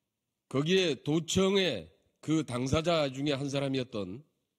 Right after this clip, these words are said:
이문희 전 외교비서관은 오늘 국회에서 출석을 요구하-, 요구하자 반차를 내고 사라졌습니다. 이렇게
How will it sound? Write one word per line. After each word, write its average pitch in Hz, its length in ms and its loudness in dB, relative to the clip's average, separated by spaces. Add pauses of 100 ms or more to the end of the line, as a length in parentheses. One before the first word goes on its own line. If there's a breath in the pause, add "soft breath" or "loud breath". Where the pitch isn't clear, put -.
(1040)
이문희 147 640 0
전 135 240 0
외교비서관은 123 1000 0 (1500 soft breath)
오늘 156 520 0 (340)
국회에서 156 500 0
출석을 202 500 -2
요구하-, 127 380 0
요구하자 120 680 -2 (960)
반차를 175 640 2
내고 127 420 0 (600)
사라졌습니다. 127 760 -8 (1300)
이렇게 139 640 2